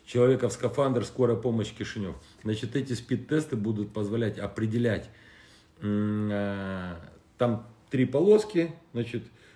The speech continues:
первая стадия, значит, чисто, второе, вроде подозрения, третье как бы есть.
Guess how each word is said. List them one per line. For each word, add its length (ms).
первая 420
стадия, 540
значит, 280
чисто, 380
второе, 400
вроде 360
подозрения, 600
третье 340
как 180
бы 120
есть. 240